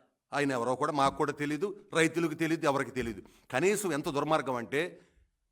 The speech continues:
మొన్న జరిగినటువంటి తుఫాన్లో కనీసం పంట కాలువల్లో పూడిక తీర్పిచ్చబడటం వల్ల రైతులు పండించిన పంటలు నానిపోయి పాడైపోతే ఇవాళకి కొనే పరిస్థితి లేదే. ఇవాళ ధాన్యం అమ్ముకుంటే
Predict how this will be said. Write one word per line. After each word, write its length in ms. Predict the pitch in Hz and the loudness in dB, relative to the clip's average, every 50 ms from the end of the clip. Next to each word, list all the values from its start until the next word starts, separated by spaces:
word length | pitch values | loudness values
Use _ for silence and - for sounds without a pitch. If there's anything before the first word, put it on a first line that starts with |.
| _ _ 104 | _ _ -4
మొన్న 220 | 117 147 165 175 | -2 0 2 2
జరిగినటువంటి 560 | 147 170 175 185 190 190 165 160 180 160 147 | 2 2 2 4 2 2 2 2 0 0 0
తుఫాన్లో 720 | - - 131 - 170 156 143 127 123 135 156 170 156 - - - _ _ _ _ - - | -2 -4 0 4 4 4 4 4 4 4 2 2 0 -2 -12 -20 _ _ _ _ -4 -2
కనీసం 360 | 135 180 196 185 190 196 160 | 2 2 2 2 0 -2 -4
పంట 280 | - 147 151 156 151 | 0 0 0 2 2
కాలువల్లో 440 | 190 185 180 170 170 165 160 160 147 | 2 4 4 4 6 4 4 2 0
పూడిక 380 | 139 - 175 180 185 180 175 - | 0 2 2 2 4 2 2 -2
తీర్పిచ్చబడటం 800 | 160 139 127 135 127 - 143 117 - 135 120 131 127 - 120 | -2 -4 -4 -6 -12 -12 -12 -10 -8 -6 -4 -4 -2 -2 -2
వల్ల 360 | 117 110 110 113 127 151 143 - - - _ _ _ _ - 101 | -2 -2 0 2 2 2 0 -2 -8 -20 _ _ _ _ -2 2
రైతులు 300 | 131 180 202 196 208 190 | 4 4 4 4 2 2
పండించిన 360 | - 170 156 151 123 147 135 | 2 2 2 0 0 -2 -2
పంటలు 400 | 123 - 135 139 139 156 143 135 | -2 0 0 0 2 2 0 0
నానిపోయి 500 | 127 123 123 143 175 165 - 139 127 127 | 2 2 2 4 2 2 2 0 0 -2
పాడైపోతే 840 | 127 127 123 127 139 151 139 - 117 110 101 123 131 143 156 - - _ - | -2 0 2 2 4 2 2 0 -2 -4 -4 -2 -4 -4 -4 -6 -14 _ -12
ఇవాళకి 540 | 117 120 135 139 135 - 143 117 127 127 117 - - _ _ | -8 -4 -2 -2 -2 -4 -6 -10 -12 -12 -14 -16 -20 _ _
కొనే 180 | - 131 143 165 | -8 -6 -6 -6
పరిస్థితి 420 | 160 - 135 135 - - 131 156 | -6 -6 -10 -10 -10 -14 -10 -8
లేదే. 300 | 127 131 127 127 156 190 - - _ _ _ _ _ _ _ _ - | -6 -6 -6 -6 -8 -10 -12 -20 _ _ _ _ _ _ _ _ -2
ఇవాళ 160 | 147 180 185 175 | 2 4 4 4
ధాన్యం 380 | 143 139 143 185 220 240 233 | 6 6 6 6 6 6 4
అమ్ముకుంటే 720 | 226 220 214 202 - 196 185 165 202 226 247 226 - - | 4 6 6 4 4 4 2 4 6 4 4 4 0 -8